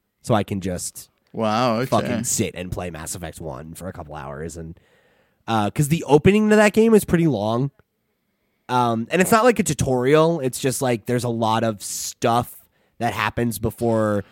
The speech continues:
Speaker 1: your character.
Speaker 2: Is it as long as Cyberpunk's prologue? Because fuck me, that went on forever.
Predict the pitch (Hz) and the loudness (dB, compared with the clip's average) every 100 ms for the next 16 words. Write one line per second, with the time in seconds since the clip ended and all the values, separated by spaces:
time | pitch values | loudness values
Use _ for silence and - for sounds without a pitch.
0 | - - 117 101 110 113 107 104 101 139 | -16 -6 -4 -2 2 2 2 0 2 4
1 | 143 127 147 135 139 131 131 131 - 110 | 4 4 4 2 2 4 4 0 0 0
2 | 110 - - 95 107 120 147 143 - - | 0 0 -2 0 2 2 0 -2 -2 -6
3 | - _ - 156 151 151 151 151 - 120 | -8 _ -4 2 4 6 4 2 -2 -6
4 | 120 - - - 120 - 117 120 123 113 | -6 -6 -8 -6 -6 -4 -2 0 2 2
5 | 110 107 85 107 - 107 107 120 127 135 | 2 0 -2 -4 -4 -4 -2 0 0 0
6 | 127 110 | 0 0